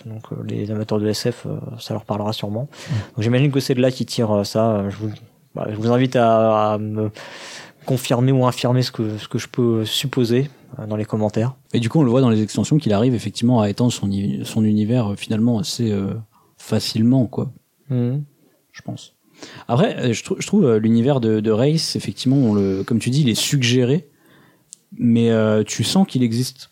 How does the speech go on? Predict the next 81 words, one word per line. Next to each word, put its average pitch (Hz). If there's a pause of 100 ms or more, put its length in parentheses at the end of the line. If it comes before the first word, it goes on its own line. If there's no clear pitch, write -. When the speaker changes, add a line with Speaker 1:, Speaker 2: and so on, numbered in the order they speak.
Speaker 2:
parce -
que, -
euh, 117
t'as 107
des 101
trucs, -
euh, 107
tu -
sais, 139
ça 123
te -
parle 107
de, 104
de 104
rebelles, 117
Speaker 1:
C'est 98
Speaker 2:
de, -
Speaker 1:
ça, 123
il 123
y -
a 123
des 120
Speaker 2:
de 104
Speaker 1:
trucs 131
Speaker 2:
trucs -
Speaker 1:
qui 147
reviennent, 127
Speaker 2:
comme 127
ça. 117
Speaker 1:
en -
fait, 123
quoi. 117
Speaker 2:
Ouais. 110 (520)
Speaker 1:
Il -
y 127
a 120
bien, 143
il 143
y -
a 143
bien 151
des, 143
des 139
choses 139
qui -
reviennent, 139
on 135
sent 143
qu'il -
y -
a 135
un 135
univers 131
derrière, 139
mais 127
en 120
fait, 156
effectivement, 139
comme 139
tu 151
dis, 160
tout 156
est 143
suggéré, 143
il 135
y 127
a 117
rien 131
de 127
dit, 131
il 131
y 131
a 120
pas 120
de -
texte 123
d'ambiance, 127
il -
y -
a 107
pas, 110